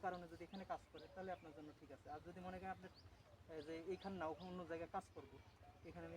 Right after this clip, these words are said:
কাজ করবো না, তাহলে আপনার জন্য এটা জায়েজ হবে না, হারাম হবে। হ্যাঁ, কারণ এখন বলি, বাচ্চারা নাই, একটা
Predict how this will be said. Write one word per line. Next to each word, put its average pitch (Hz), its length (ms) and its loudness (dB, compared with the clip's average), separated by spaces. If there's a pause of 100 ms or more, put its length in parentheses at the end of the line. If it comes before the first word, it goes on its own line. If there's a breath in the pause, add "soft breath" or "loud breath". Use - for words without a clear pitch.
(140)
কাজ 165 180 0
করবো 170 240 2
না, 143 140 -4
তাহলে 180 240 2
আপনার 160 220 -2
জন্য 160 200 -4
এটা 165 140 0 (640)
জায়েজ 175 260 12
হবে 123 180 -4
না, 113 40 -6 (100)
হারাম 151 240 2
হবে। - 120 -6 (880)
হ্যাঁ, 247 220 -2 (640)
কারণ 214 200 4 (360)
এখন 214 160 4 (640)
বলি, 160 200 4
বাচ্চারা 156 360 2
নাই, 139 80 -6 (840)
একটা 220 220 8